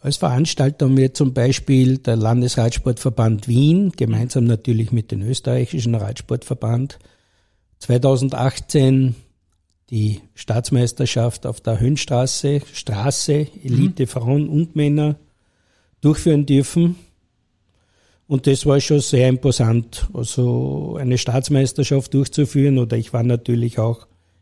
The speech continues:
Speaker 1: im erweiterten Kreise oft dabei bei der Österreich-Radrundfahrt oder bei den kleineren Radrennen, also bei der, äh, Oststeiermark-Rundfahrt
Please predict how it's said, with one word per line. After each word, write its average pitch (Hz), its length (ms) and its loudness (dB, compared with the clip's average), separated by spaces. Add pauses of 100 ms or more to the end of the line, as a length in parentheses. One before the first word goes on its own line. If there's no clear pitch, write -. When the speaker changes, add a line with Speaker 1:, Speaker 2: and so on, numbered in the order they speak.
(160)
Speaker 1:
im 127 500 -2 (640)
erweiterten 131 680 2
Kreise 123 500 2
oft - 260 -4
dabei 120 280 0
bei 120 140 -4
der 110 160 -4
Österreich-Radrundfahrt 120 1300 -2
oder - 220 -8
bei - 160 -12
den 113 380 -10 (1000)
kleineren 135 540 4
Radrennen, 127 840 2
also 120 320 0
bei 110 160 -2
der, 117 460 -2 (260)
äh, 151 60 -10
Oststeiermark-Rundfahrt 135 1600 2